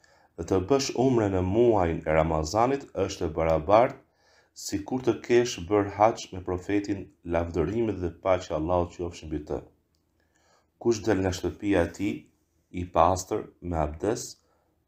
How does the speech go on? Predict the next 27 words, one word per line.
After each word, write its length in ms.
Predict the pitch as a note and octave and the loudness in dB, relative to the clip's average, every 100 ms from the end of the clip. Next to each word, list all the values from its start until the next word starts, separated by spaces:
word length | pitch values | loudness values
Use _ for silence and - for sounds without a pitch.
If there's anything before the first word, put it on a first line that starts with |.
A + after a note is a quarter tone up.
| _ | _
për 80 | F2 | -8
të 120 | - F2+ | -6 2
falur 480 | A2+ A#2+ G#2+ F2 - | 6 8 6 0 -2
një 240 | E2+ B2+ | -4 -2
nga 240 | A#2+ F#2 F2+ | -2 0 0
namazet 640 | F2 E2+ G2+ G2+ F2+ E2+ | 0 0 0 -2 -4 -8
farz 460 | - F#2 E2+ D2+ - _ _ _ _ - | 0 4 4 2 -10 _ _ _ _ -10
që 160 | E2 | -4
janë 220 | F2 F2+ D2+ | 0 0 -2
detyrë, 380 | C#2+ - A#2+ C3+ - _ _ _ _ | -4 0 0 0 -10 _ _ _ _
shpërblimi 720 | - - E2+ D#2+ F2+ A2+ G#2 | -10 -2 -2 0 0 0 0
i 60 | F#2 | -4
tij 240 | - F#2+ F2+ - _ - | -6 -4 -6 -10 _ -4
është 240 | F#2+ G#2+ - | -2 -2 -4
si 180 | - G2+ | -10 -6
shpërblimi 600 | - D#2+ E2+ F#2 F2+ E2+ D#2 _ _ | -2 -2 -2 0 2 0 -2 _ _
i 160 | F2 D#2+ | -4 0
haxhiut. 640 | D#2 D2 C2+ A1+ - _ _ _ _ _ _ _ _ - - - | 0 -2 -8 -8 -12 _ _ _ _ _ _ _ _ -20 -20 -6
Dhe 120 | F2 | -6
kush 260 | F2+ D3+ D3 | 0 -2 4
del 260 | D3+ B2 F#2+ | 6 6 2
për 160 | - - | -6 -4
të 100 | G#2 | -2
falur 360 | - C3+ A#2+ G#2 | 4 4 4 2
namazin 680 | F#2+ F2+ G#2 A2+ A2 G#2+ | 2 4 4 4 0 -2
e 80 | G2+ | -4
duhas, 500 | G2+ G2+ A2 E2+ D2+ | -4 0 4 4 2